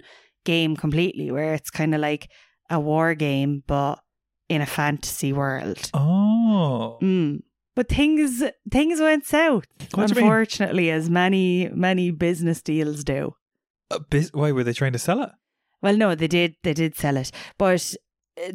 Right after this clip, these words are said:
Speaker 1: the, the game was really, really successful. So they kind of partnered with a company, T R S, and they just, like,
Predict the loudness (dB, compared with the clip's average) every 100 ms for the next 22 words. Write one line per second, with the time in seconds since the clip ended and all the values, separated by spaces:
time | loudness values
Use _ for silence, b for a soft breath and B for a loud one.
0 | 0 2 2 2 2 2 2 0 0 2
1 | 2 2 0 0 -2 -4 -4 -4 -4 -6
2 | -8 -8 _ -6 -2 0 0 0 -2 -2
3 | -4 0 0 0 -4 -4 -4 -6 -6 -6
4 | -4 -4 -2 -2 -2 -2 -2 0 0 0
5 | -2 -4 -4 -2 -2 -4 -4 -4 -4 -4